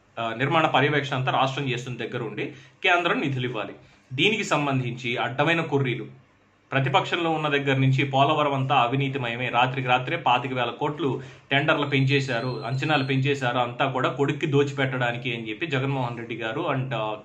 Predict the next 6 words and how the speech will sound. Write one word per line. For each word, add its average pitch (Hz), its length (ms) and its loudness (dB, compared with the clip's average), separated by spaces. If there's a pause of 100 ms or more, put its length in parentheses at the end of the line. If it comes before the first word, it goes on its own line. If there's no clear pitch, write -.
(160)
టీం 135 360 -4 (140)
వాళ్ళందరూ 120 360 -2
చేసినటువంటి 123 960 -4 (520)
అనేక 147 320 2
ఆరోపణాస్త్రాలు. 120 960 0 (400)
దీన్నే 214 540 4